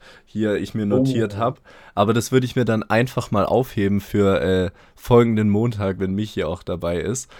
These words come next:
Speaker 2: Das ist
Speaker 1: dass,
Speaker 2: gut,
Speaker 1: dass wir
Speaker 2: ja.
Speaker 1: da gleich, äh, zwei Beurteilungen mit drin haben. Und zwar, ähm,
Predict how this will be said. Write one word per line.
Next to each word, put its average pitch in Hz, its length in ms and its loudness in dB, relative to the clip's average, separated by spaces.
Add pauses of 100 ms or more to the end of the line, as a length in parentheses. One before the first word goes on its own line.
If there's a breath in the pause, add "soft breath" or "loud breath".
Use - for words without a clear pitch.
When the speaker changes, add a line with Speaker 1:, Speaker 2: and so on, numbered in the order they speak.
(140 loud breath)
Speaker 2:
Das 107 60 -4
ist 104 60 -6
Speaker 1:
dass, - 180 -10
Speaker 2:
gut, 110 160 0
Speaker 1:
dass 98 160 -2
wir 104 100 0
Speaker 2:
ja. 107 60 4
Speaker 1:
da 95 80 2
gleich, 95 400 -4
äh, 87 320 -4
zwei 95 340 0
Beurteilungen 90 840 -6
mit 90 220 -12
drin 92 200 -6
haben. 90 380 -4 (520 loud breath)
Und 101 200 -2
zwar, 101 640 0
ähm, 98 460 0